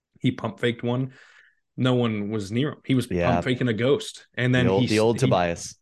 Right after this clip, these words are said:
Speaker 1: Yeah, and then he did a step back into coverage. <laughs> Like, there was a defender to his left, and he's like, "Let me step back in front of him so I don't have to shoot this."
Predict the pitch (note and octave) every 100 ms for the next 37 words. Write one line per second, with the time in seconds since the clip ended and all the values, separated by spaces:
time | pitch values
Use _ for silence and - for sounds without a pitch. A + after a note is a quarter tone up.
0 | _ C3 A#2 B2 C#3 C3+ C3 - - C#3+
1 | B2 A#2 - - D3 C#3+ C3+ - B2+ G#2+
2 | - - - G3 - E3+ C3 F#3 D#3+ D3
3 | C#3+ D#3+ D#3+ C#3 E3+ D#3+ B2+ D3 - C#3
4 | A#2+ A#2+ C#3 - D3 C3+ C3 G#2+ D3 C#3
5 | A#2 A2 B2+ A#2 G2+ - C3 - G2 -